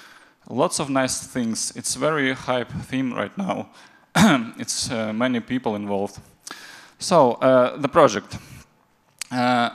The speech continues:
we use Zabbix for eight years, uh, as our primary monitoring system. And since that time, there are many professionals,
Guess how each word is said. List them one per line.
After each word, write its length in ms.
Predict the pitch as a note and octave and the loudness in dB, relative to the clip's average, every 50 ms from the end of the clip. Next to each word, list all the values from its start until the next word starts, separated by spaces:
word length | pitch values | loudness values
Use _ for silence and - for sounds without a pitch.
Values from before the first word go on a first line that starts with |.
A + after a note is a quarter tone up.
| C3 B2 | -4 -4
we 80 | D3 | -2
use 380 | E3 F3 G3 A#3 A#3+ - - - - - | -2 0 0 0 0 0 0 -2 -6 -8
Zabbix 580 | C#3 A#2+ C#3 E3+ G3 D#3 C#3+ C#3 - - - - | -4 0 0 0 0 0 -2 -4 -4 -4 -6 -6
for 240 | - - C3 A#2+ - - | -4 -2 -2 -2 0 -2
eight 260 | D3 D3+ C#3+ - - | -2 -4 -4 -6 -6
years, 560 | C3+ D#3 F3 E3+ D3 D3+ D3+ - - - - - - - - _ _ - - - - - - - _ _ _ _ _ _ _ _ _ - | -6 -4 -2 -2 -2 -2 -2 -4 -4 -6 -8 -12 -16 -20 -20 _ _ -20 -20 -20 -20 -20 -20 -20 _ _ _ _ _ _ _ _ _ -10
uh, 500 | - B2 B2+ B2+ B2+ B2 B2+ B2+ C3 B2 - | -6 -2 0 2 2 2 2 2 2 0 -2
as 180 | - A#2+ A2+ B2+ | -4 -4 -4 -2
our 240 | - C#3+ C#3+ C#3+ C3+ | 0 2 2 2 0
primary 460 | - - C#3 D3 D3+ D3+ C#3 B2+ B2+ | 0 2 2 2 2 0 -2 -2 -2
monitoring 500 | A#2+ C3 C#3 C#3+ C#3 B2+ B2+ A#2 A#2 A2+ | -2 -2 -2 -2 -4 -4 -4 -4 -4 -4
system. 640 | - - A2+ A#2 - - - A#2+ A#2+ B2 C3 B2+ - _ _ _ _ - - - | -6 -6 -6 -6 -6 -6 -6 -6 -6 -6 -8 -10 -14 _ _ _ _ -20 -16 -10
And 380 | - B2 B2 B2 B2+ C3 C3 | -6 -4 -2 -2 -2 -4 -6
since 320 | - - - A3 B3+ A3 F3+ | -6 -8 -8 -8 -8 -8 -4
that 240 | D3+ D#3 D3 - | -4 -4 -4 -2
time, 560 | - E3 F3 F#3 F3+ F3 F3 F3+ - A2+ B2+ A#2 | 0 0 0 2 0 -2 -4 -6 -10 -8 -4 0
there 140 | C3 C3+ | 0 2
are 80 | C3 C3 | 2 0
many 420 | C3+ D#3 F3 F#3 F3 D#3 C#3+ C#3 | 0 -2 -2 -4 -4 -4 -4 -4
professionals, 1080 | C#3 - - - C3 - - C#3+ E3 E3 - - B2 B2 C3 C#3+ C#3 - - - - | -4 -6 -6 -6 -6 -4 -2 -2 -2 -2 -4 -4 -4 -4 -4 -4 -4 -6 -8 -10 -12